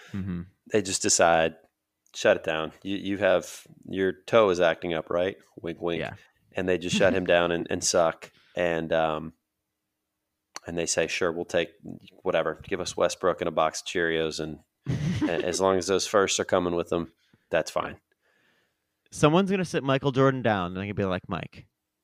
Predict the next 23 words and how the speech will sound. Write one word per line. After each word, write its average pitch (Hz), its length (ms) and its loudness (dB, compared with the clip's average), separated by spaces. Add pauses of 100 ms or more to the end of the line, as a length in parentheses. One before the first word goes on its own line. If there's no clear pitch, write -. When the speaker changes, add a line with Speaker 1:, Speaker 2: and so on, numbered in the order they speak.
(120)
Speaker 1:
have 110 180 2
you 139 160 6
heard 139 180 6
of 120 80 2
Victor 104 280 0
Wembanyama?" 90 640 -4 (240)
They're 110 100 2
gonna 98 120 0
show 117 180 4
him 131 80 2
a 147 40 0
highlight 131 300 2
reel. 113 400 2 (720)
They're 104 140 0
gonna 104 180 0
be 107 180 4
like, 98 460 2 (1120)
"You're 117 120 2
gonna 123 180 4
lose 127 340 4
money 175 220 0
this 127 240 0
year. 110 480 0